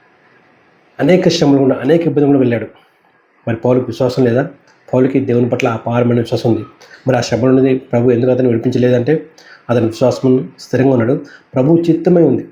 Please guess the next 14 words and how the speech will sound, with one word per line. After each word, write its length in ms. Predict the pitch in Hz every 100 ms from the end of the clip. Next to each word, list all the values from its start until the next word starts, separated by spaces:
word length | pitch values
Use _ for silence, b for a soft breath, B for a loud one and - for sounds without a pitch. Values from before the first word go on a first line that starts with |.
| _ -
అపోస్తలుడైన 420 | - 180 143 127
పౌలు 160 | 139
ఆ 80 | 135
శ్రమలు 260 | 175 127 131
గుండా 180 | 131 127
వెళ్ళాలని 480 | 123 127 127 175
ప్రభు 280 | - 120 151
చిత్తమే 400 | 156 - - 143
ఉంది. 200 | 123 117 - _ b b b
హెబ్రీయులకు 280 | 131 143 139
రాసిన 80 | 143
పత్రిక 360 | 139 131 139 139 - b b -
పదో 160 | 131 143
అధ్యాయము, 540 | 139 135 131 143 -